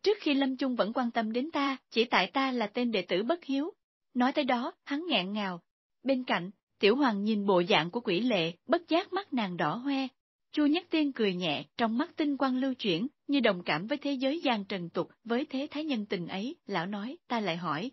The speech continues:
lúc sư phụ sư nương ngươi oai tạ thế, họ có hối hận gì không?" Quỷ Lệ ngập ngừng một lát, rồi từ từ lắc đầu. Chu Nhất Tiên cười nói, "Quả thực, ngươi nên mừng cho họ, họ chết mà không hối hận,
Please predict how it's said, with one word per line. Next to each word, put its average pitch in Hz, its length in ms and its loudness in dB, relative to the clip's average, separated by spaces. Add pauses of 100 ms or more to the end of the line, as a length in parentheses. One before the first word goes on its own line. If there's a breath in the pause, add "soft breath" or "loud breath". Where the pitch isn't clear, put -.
lúc 330 200 -2
sư 247 300 -2
phụ 180 140 0
sư 262 200 -4
nương 277 280 0
ngươi 262 120 0
oai 226 180 -2
tạ 160 300 -4
thế, 233 260 -8 (180)
họ 196 160 0
có 277 120 -2
hối 302 220 0
hận 190 260 -2
gì 196 160 0
không?" 180 280 -4 (460)
Quỷ 208 140 4
Lệ 262 200 4
ngập 220 260 0
ngừng 202 240 0
một 185 160 -4
lát, 254 320 -6
rồi 240 140 4
từ 226 240 0
từ 226 140 0
lắc 269 260 -6
đầu. 196 300 0 (400)
Chu 269 140 -2
Nhất 294 260 0
Tiên 254 260 2
cười 180 180 -2
nói, 190 320 -8 (100)
"Quả 180 160 2
thực, 247 220 -4 (120)
ngươi 240 180 4
nên 247 240 0
mừng 185 180 -2
cho 214 160 -6
họ, 202 340 -4 (140)
họ 202 200 0
chết 330 260 -4
mà 240 100 0
không 240 240 -2
hối 247 220 -2
hận, 196 260 -2